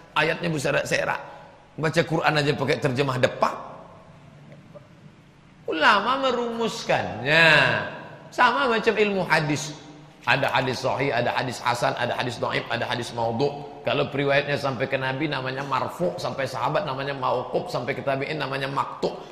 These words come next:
Itu mana ada zaman Nabi? Itu kan dirumuskan abad kedua. Sama juga dengan akidah ini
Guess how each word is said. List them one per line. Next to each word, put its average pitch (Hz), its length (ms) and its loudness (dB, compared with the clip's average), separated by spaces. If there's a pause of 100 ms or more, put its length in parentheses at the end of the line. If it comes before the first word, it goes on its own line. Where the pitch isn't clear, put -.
(120)
Itu 415 160 4
mana 427 400 8
ada 139 80 8
zaman 113 320 4
Nabi? 185 680 4 (220)
Itu - 240 2
kan 427 160 4
dirumuskan 269 640 8
abad 247 260 8
kedua. 131 640 4 (320)
Sama 359 340 6
juga 147 220 8
dengan 143 320 4
akidah 214 560 0
ini 190 320 2